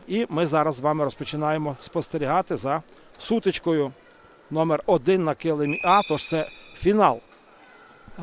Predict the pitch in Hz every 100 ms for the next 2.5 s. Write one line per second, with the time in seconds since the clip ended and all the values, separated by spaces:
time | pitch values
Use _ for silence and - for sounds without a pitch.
0 | - - 175 175 180 170 160 143 165 165
1 | 151 139 156 - 156 - 160 147 - 156
2 | 143 165 143 160 254